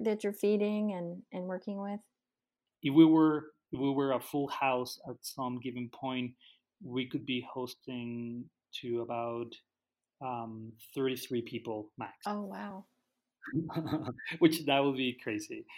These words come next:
Speaker 1: Yeah.
Speaker 2: That would be amazing.
Speaker 1: Does that ever
Speaker 2: <laughs>
Speaker 1: happen? Has, has that happened yet?
Speaker 2: The most people that we hold, uh, at once is been eighteen people. Um,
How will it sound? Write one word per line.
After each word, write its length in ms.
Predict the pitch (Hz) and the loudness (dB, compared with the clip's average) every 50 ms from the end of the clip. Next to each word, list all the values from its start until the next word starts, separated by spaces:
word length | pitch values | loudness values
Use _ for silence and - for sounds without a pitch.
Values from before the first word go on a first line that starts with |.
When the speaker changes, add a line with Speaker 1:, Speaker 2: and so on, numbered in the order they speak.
| - - | -12 -8
Speaker 1:
Yeah. 120 | 196 190 | -2 2
Speaker 2:
That 100 | 139 135 | 2 4
would 100 | 135 135 | 4 4
be 80 | 131 131 | 4 2
amazing. 520 | 123 117 113 110 107 - 120 113 107 110 110 - - | 2 2 0 -2 -4 -4 -4 -6 -6 -8 -8 0 2
Speaker 1:
Does 120 | 214 202 | 4 6
that 140 | 214 202 196 | 8 8 8
ever 160 | 202 - 202 | 8 8 6
Speaker 2:
<laughs> 120 | 202 208 220 | 6 6 6
Speaker 1:
happen? 520 | 190 196 285 294 302 302 294 - 202 202 - _ _ _ - | 8 10 10 10 10 8 4 0 -2 -4 -6 _ _ _ -2
Has, 120 | 202 208 - - | -2 -2 -2 -4
has 180 | 202 196 196 190 | -4 -4 -2 -2
that 160 | 185 185 190 | -2 -4 -2
happened 320 | 190 190 185 - 185 185 | -4 -4 -4 -4 -2 -2
yet? 240 | 190 190 185 190 - - _ - - - - _ _ _ _ _ | -2 -2 -4 -6 -10 -14 _ -20 -20 -20 -20 _ _ _ _ _
Speaker 2:
The 60 | - 156 | 8 10
most 600 | 160 160 160 165 180 196 220 233 - - - - | 10 10 10 10 10 8 8 6 4 0 -6 -10
people 300 | - 185 180 180 180 175 | -6 -6 -4 -2 2 4
that 100 | 180 165 | 4 6
we 300 | 143 151 151 156 156 - | 8 6 6 4 2 -2
hold, 520 | - - - - 151 147 143 143 139 135 139 - _ _ 175 170 - 139 | -8 -10 -2 2 2 4 6 4 4 2 -2 -10 _ _ -8 -8 -4 -2
uh, 280 | 131 131 127 123 127 135 - - - | -2 0 0 0 -2 -4 -4 -6 -6
at 120 | 131 117 113 | -6 -6 -4
once 460 | 110 113 117 127 165 190 202 175 - - - 156 | -2 0 0 2 0 0 -4 -6 -8 -6 -2 -2
is 160 | 139 127 127 | -2 -2 -2
been 240 | 117 135 135 135 135 - | -2 -2 0 0 -2 -2
eighteen 400 | 143 131 127 123 - - 135 123 120 - | -2 -2 -2 -4 -6 -6 -6 -8 -8 -8
people. 380 | - 110 - - 98 - - - _ _ - - - _ _ - | -8 -8 -8 -8 -12 -12 -14 -18 _ _ -20 -20 -20 _ _ -8
Um, 300 | 135 131 123 123 127 | -6 -4 -4 -4 -6